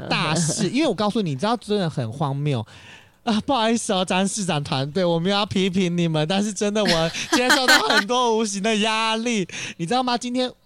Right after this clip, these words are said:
Speaker 1: 我们桃园被列为全台湾、全整个台湾、整个岛屿啊，福尔摩沙这块岛屿啊，我们台湾呢唯一没有主灯的灯会在桃园，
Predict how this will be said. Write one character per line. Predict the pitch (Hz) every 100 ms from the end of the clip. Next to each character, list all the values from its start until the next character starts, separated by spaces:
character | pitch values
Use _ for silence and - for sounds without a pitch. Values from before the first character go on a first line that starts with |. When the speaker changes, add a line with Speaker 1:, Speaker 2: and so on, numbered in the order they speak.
| -
Speaker 1:
我 | 147
们 | 151
桃 | 151
园 | 151 147
被 | 190 180 - - -
列 | 190
为 | 127 127
全 | - - 143 170
台 | - 120 113
湾、 | 117 113 104 127
全 | - 143 151
整 | 151
个 | 123
台 | - 120 127
湾、 | 131 139
整 | 143
个 | 127 -
岛 | 127 131 151
屿 | 131 101
啊， | - 120 -
福 | - 147
尔 | 185
摩 | 143 123 131
沙 | 131
这 | 135
块 | 156 123
岛 | - 107 107
屿 | 131 - _ - -
啊， | 147 131
我 |
们 | 127
台 | 139 143 131
湾 | 147 143 147
呢 | 131 - - -
唯 | 160 170
一 | 190 214
没 | 196
有 | 190
主 | 185 - 127
灯 | 113 147 143
的 | 127
灯 | 135 131
会 | 135 131
在 | 113 123
桃 | - 98 95
园， | 101 -